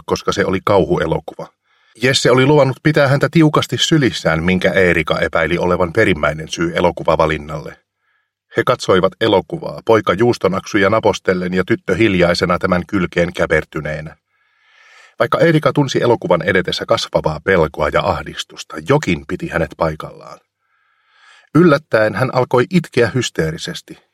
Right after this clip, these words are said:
ja nousi sohvalta. Jesse katsoi häntä hämmentyneenä ja yritti tarttua häneen. "Eerika, rauhoitu. Se on vain elokuva. Mikä sinulle tuli?" Eerika ei kuitenkaan rauhoittunut,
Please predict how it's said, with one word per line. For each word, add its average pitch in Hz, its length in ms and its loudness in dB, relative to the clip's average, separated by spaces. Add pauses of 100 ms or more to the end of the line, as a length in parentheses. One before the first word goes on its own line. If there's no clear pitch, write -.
ja 107 60 2
nousi 120 280 2
sohvalta. - 640 -4 (1080)
Jesse 139 220 0
katsoi 107 320 0
häntä 101 240 0
hämmentyneenä 80 880 -4 (220)
ja 104 80 2
yritti 113 300 0
tarttua 90 520 -4
häneen. 80 320 -12 (880)
"Eerika, 104 600 0 (320)
rauhoitu. 117 840 -4 (360)
Se - 100 0
on 151 140 2
vain 175 220 2
elokuva. 156 640 2 (840)
Mikä 202 200 0
sinulle 135 300 2 (140)
tuli?" 85 280 0 (1400)
Eerika 147 320 2
ei 151 100 4
kuitenkaan 156 420 4
rauhoittunut, - 840 -2